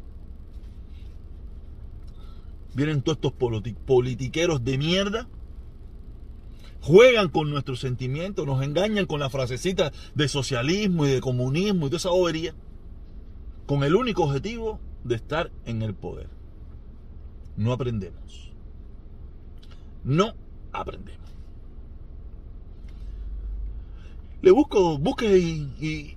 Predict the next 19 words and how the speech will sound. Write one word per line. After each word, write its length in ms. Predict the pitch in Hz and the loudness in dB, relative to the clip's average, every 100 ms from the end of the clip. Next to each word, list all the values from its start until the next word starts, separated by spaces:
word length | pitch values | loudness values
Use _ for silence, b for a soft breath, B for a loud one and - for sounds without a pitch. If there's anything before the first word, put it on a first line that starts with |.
| 170 | 4
infórmese. 540 | 175 262 269 151 123 104 - - - | 4 6 6 4 0 -8 -12 -12 -2
No 120 | 160 | 0
me 80 | 208 | 2
haga 120 | 202 | 2
caso 200 | 208 190 | 2 2
a 20 | |
mí 80 | 185 | 2
solo, 280 | 214 147 123 | 2 2 2
infórmese. 540 | 127 208 180 117 110 - - | 2 4 2 0 -6 -6 -2
Es 80 | |
lo, 80 | 160 | 2
lo 320 | 175 165 147 | 2 0 0
que 80 | 147 | 0
les 100 | 143 | 0
recomiendo 460 | 131 135 151 165 123 | 0 -2 -2 0 -2
para 180 | 117 110 | -2 -2
que 60 | |
usted 220 | 113 131 | 0 2
vea 260 | 135 139 | 2 0